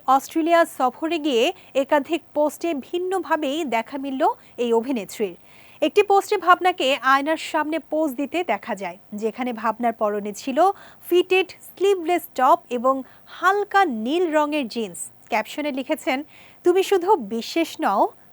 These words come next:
তুমি অমূল্য।" এখানেই থেমে থাকেননি ভাবনা। সতেরো আগস্ট সকালে আরও একটি পোস্ট দেন অভিনেত্রী। সেখানে দেখা যায় হোটেল রুমের বিছানা থেকে ছবি দিয়েছেন ভাবনা। তার গায়ে ছিল একটি হালকা বাদামি রঙের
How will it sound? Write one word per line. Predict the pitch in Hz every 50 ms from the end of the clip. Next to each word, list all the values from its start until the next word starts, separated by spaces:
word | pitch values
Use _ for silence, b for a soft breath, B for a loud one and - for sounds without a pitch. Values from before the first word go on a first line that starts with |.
| _ -
তুমি | 320 302 330 330
অমূল্য।" | 262 214 220 233 269 277 233 202 185 180 175 170 165 - B B B B B B B
এখানেই | - 285 254 - 330 339 359 370 381 381
থেমে | 370 - 349 359 349 359
থাকেননি | 311 330 349 330 - 349 339 330 339 339
ভাবনা। | 294 262 294 311 302 302 262 202 175 170 - _ -
সতেরো | - - - 294 294 330 330 330
আগস্ট | 294 247 214 196 190 190 - -
সকালে | - 269 240 233 240 247 247
আরও | 233 214 214 233 277
একটি | 302 - - 302
পোস্ট | 285 - - 302 311 302 -
দেন | 294 277 294 294 294
অভিনেত্রী। | 294 285 294 311 262 202 185 - - 226 190 160 B B B B B B B
সেখানে | - - 349 330 370 370 381
দেখা | 359 359 349 330 392
যায় | 381 381 392 392 403 415
হোটেল | 349 294 349 349 359 359 403 415 392
রুমের | 359 370 370 359 359 -
বিছানা | 285 240 277 254 - 311 294 294
থেকে | 277 - 320 - 311 311
ছবি | - - - 339 349 320 330
দিয়েছেন | 254 240 226 214 202 - 233 220 202
ভাবনা। | 196 233 208 202 196 208 190 175 165 _ _ _ _
তার | - 220 208
গায়ে | 196 208 190 202 214
ছিল | 202 - - - 254 330 427 494 B B B B B
একটি | - 285 - - 330
হালকা | 294 - 320 330 339 330 - 381 349
বাদামি | 247 190 190 190 190 202 233 254 285 330 339
রঙের | 339 330 330 330 349 392